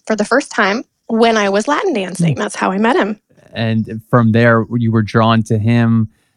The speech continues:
Speaker 2: Uh, you connected. What was that early time like in, in your relationship?
Speaker 1: Well, you know, it's, it's interesting because my very first thought, he was,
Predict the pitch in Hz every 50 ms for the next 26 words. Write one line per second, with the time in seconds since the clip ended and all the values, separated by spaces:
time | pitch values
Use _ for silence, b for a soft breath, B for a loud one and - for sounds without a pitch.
0 | _ _ _ - 110 107 104 104 101 101 101 98 95 98 98 98 101 107 107 -
1 | - - 113 120 120 110 _ - 117 110 107 107 104 104 101 110 - - _ _
2 | _ _ _ - 123 127 135 120 107 117 110 - - 123 120 117 110 113 113 104
3 | - - 110 107 107 107 104 104 104 104 101 101 95 - - - - - 113 107
4 | 104 104 104 104 101 104 - 107 107 104 104 101 98 98 95 95 98 101 - 101
5 | 95 92 - - 92 90 90 _ _ _ _ _ _ _ _ - 262 339 370 381
6 | 392 403 359 - 302 330 339 359 403 440 403 - - - - - - 277 - -
7 | 330 415 - - 427 - - 285 254 320 302 - 247 233 - - 269 277 254 -
8 | 240 262 254 269 254 - 240 262 302 392 415 - - 359 359 - - 247 233 214
9 | - - - 277 262 262 254 214 196